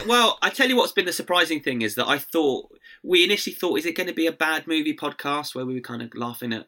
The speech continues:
at rubbish films, talking about rubbish films from our past, like Howard the Duck?" But we slowly but surely dipped our toes in the waters of sort of taking on classics, uh, and serious films, and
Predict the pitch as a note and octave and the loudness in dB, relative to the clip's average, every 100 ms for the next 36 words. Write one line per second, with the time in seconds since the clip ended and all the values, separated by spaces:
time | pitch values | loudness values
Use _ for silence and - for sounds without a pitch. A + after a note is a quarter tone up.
0 | - A2+ A#2+ A2+ A#2 - A#2 A#2+ A2 - | -14 -10 -8 -8 -8 -4 -4 -2 -6 -10
1 | A2+ - A2+ G#2 A2+ A2+ A2 G#2+ A#2 G#2+ | -12 -10 -10 -8 -8 -6 -6 -6 -8 -4
2 | A2 - A#2 A2+ A#2 A2 A2+ G#2+ - _ | -2 0 -2 0 -2 -2 -2 -2 -4 _
3 | - - - - - - D#3+ E3 D#3+ G#3 | -20 -20 -18 -18 -16 -6 0 2 2 2
4 | G3 F3 D3 - E3 D#3+ B2+ A2 A#2+ - | 2 4 2 2 2 4 2 2 -2 -2
5 | B2 B2 B2+ B2 B2 A#2 B2 - A2+ A2 | -4 -2 0 0 0 -2 0 0 -4 -6
6 | - A#2+ A2 - A#2+ B2 A#2+ A2+ A#2+ A#2+ | -6 -6 -6 -4 -4 -4 -6 -6 -6 -4
7 | C3 - - - - - A2 A2+ G2+ A2+ | -6 -8 -16 -18 -14 -10 -6 -6 -6 -6
8 | - A#2+ A#2+ - B2+ B2+ D#3 - - C3+ | 0 2 2 0 0 0 -2 -8 -4 -2
9 | C#3+ C#3+ | 0 -2